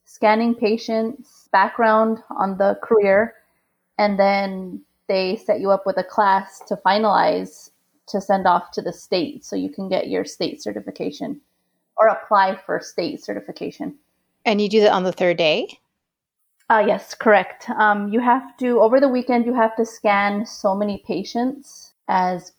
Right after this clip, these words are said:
Speaker 1: proof that you're, you're, you're learning the trade.
Speaker 2: Yes.
Speaker 1: Um,
Speaker 2: So that, that's, like, considered, like, your clinical hours, right? That's your clinical
Speaker 1: Right.
Speaker 2: hours.
Speaker 1: Yeah.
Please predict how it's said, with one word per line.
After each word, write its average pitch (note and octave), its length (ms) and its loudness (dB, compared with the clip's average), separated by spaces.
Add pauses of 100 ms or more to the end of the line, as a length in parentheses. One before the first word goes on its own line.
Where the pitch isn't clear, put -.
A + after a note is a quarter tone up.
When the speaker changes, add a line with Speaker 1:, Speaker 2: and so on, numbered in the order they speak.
Speaker 1:
proof B3+ 380 4
that F#3 260 4
you're, F#3 320 4
you're, F3+ 460 0
you're G3 320 4
learning G3 440 2
the F3+ 80 -4
trade. E3+ 560 -2
Speaker 2:
Yes. G#3+ 320 4
Speaker 1:
Um, E3+ 280 2
Speaker 2:
So G#3+ 180 0
that, G#3 240 0
that's, G3+ 140 -4
like, A3+ 100 0
considered, G3+ 280 -2
like, F#3+ 120 0
your F#3 80 -4
clinical G3+ 380 0
hours, E3 500 0
right? D#3+ 420 2
That's F#3 240 -4
your F3+ 120 -2
clinical G3+ 360 2
Speaker 1:
Right. F#3+ 80 2
Speaker 2:
hours. F3 460 0
Speaker 1:
Yeah. D#4+ 180 4